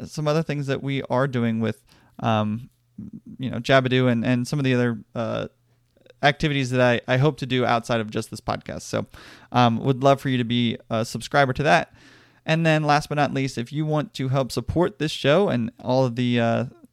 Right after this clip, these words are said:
support some of the production costs of putting these episodes together, uh, you can do two things. One is any of the show notes, they've all got links to, uh, affiliate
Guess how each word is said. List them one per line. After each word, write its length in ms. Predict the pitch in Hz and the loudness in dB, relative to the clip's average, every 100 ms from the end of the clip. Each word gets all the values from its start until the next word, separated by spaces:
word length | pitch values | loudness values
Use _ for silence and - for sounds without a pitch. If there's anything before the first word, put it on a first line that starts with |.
| 139 | -14
support 380 | 131 135 160 151 | -6 -2 0 0
some 100 | 160 | 0
of 80 | 139 | -2
the 60 | |
production 420 | 123 127 135 151 139 | -2 0 -2 -2 -6
costs 340 | 131 143 - | -2 -2 -2
of 200 | 120 104 | -6 -4
putting 180 | 135 - | -4 -2
these 160 | 131 | -2
episodes 460 | 123 120 120 120 117 | 0 -2 -4 -4 -4
together, 400 | 120 127 131 131 - - - - | -2 2 2 0 -6 -20 -14 0
uh, 60 | |
you 100 | 127 | 2
can 100 | 131 | 2
do 100 | 156 | -2
two 140 | 160 180 | 0 0
things. 380 | 113 107 113 131 | 0 -4 -6 0
One 320 | 135 143 135 | 2 2 0
is 500 | 104 123 120 120 - _ _ | -4 -2 -2 -6 -14 _ _
any 160 | 151 170 | -2 0
of 80 | 151 | -2
the 80 | |
show 180 | 151 151 | -2 -2
notes, 280 | 147 147 - | 0 -2 -4
they've 200 | 127 123 - - | -4 -4 -8 -14
all 240 | - 135 147 | 0 2 2
got 320 | 143 135 113 | 4 2 2
links 440 | 127 123 131 - | -2 -2 -2 -6
to, 520 | - - 127 120 117 110 | -12 -8 -4 -2 -2 -2
uh, 220 | - 107 - | -4 -6 -6
affiliate 540 | 117 - 143 151 - | -6 0 0 0 -4